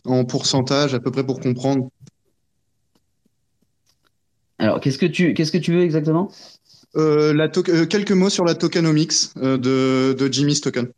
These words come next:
Speaker 2: Alors, la tokenomics,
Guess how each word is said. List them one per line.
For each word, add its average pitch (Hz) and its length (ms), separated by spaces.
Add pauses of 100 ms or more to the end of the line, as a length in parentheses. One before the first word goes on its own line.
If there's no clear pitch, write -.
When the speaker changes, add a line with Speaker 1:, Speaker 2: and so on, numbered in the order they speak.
(960)
Speaker 2:
Alors, 110 320
la 127 180
tokenomics, 156 800